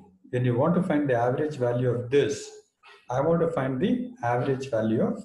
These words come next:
this guy. Do you understand, guys? Only one time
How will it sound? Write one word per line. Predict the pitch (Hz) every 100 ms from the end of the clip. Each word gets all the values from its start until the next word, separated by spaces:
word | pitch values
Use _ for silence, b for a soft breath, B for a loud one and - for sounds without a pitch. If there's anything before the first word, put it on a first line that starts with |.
| -
this | 92 -
guy. | - - - _ _ _ _ _ _ _ _ _ _ _ _ 415 _ _ 960 _ _ _ _ 427 _ _ 415 427 _ _ - 427 _ _ - _ _ _ _
Do | 135
you | 139
understand, | 143 - 170 156
guys? | 170 247 - - - -
Only | 139 175 185
one | 151 151 151
time | 170 - -